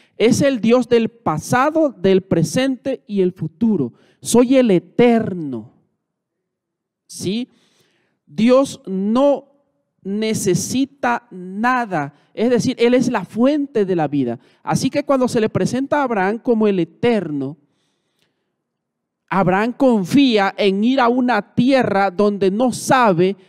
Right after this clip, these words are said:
a dónde va porque confía en las palabras del Eterno. Y algo que es bien interesante aquí es que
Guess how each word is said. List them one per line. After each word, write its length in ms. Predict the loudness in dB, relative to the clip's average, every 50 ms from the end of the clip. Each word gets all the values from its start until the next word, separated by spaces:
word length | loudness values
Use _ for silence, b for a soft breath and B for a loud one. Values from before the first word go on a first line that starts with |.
| b b
a 160 | -2 0 2
dónde 300 | 2 2 2 0 0 0
va 220 | 2 2 2 2
porque 400 | 2 0 0 0 -2 -2 -2 -2 b b b b b
confía 680 | 4 6 6 6 6 2 -2 2 4 4 6 6 4 2
en 120 | 0 -2
las 260 | -4 -4 -4 -6 -8
palabras 760 | -10 _ -2 -2 0 0 2 2 4 4 4 2 0 -4 -4 -4
del 140 | -4 -4 -4
Eterno. 680 | -6 -8 _ -6 -6 -6 -6 -8 -12 -14 -16 -18 _ _ _ _ _ _ _ _ _ _ _ _ _ _ _ _ _ _ _ _ _ _ _ _ _ _ _ _ -20 _ _ _ _ _ _ _ _ _ _ _ _ _ _ _ _ _ _ _ _ _ _ _ _ _ _ _ _ _ _ _ _ _ _ _
Y 180 | -4 0 0 2
algo 280 | 2 2 0 -2 -2
que 260 | -2 -2 0 2 2
es 200 | 0 -2 -4 -6 -12
bien 320 | -8 -4 -2 -2 -2 -2
interesante 960 | -4 -4 -4 -4 -4 -4 -4 -4 -4 -2 -2 -2 -4 -4 -4 -4 -4 -4 -6 -8 -10
aquí 480 | -10 -10 -10 _ -8 -6 -6 -6 -8 -12 _ _ _ _ _ _ _ _ _ _ _ _ _ _ _ _ _ _ _ _ _ _ _ _ _ _ _
es 480 | -4 -2 0 0 0 -2 -4 -8 -14 -20 -20 -20 -20 -20 -20 -20 _ _ _ _ _ _ _ _ _ _ _ _ _
que 720 | _ -2 0 0 2 2 0 0 0 0 -2 -4 -6 -8